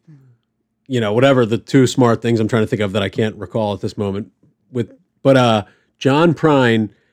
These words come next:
how did, yes, who can we, we can be spoken in the same breath with, I'd like to say. Um,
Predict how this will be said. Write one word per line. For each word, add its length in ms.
how 220
did, 280
yes, 280
who 120
can 280
we, 220
we 220
can 100
be 80
spoken 300
in 60
the 80
same 220
breath 260
with, 240
I'd 100
like 160
to 60
say. 300
Um, 400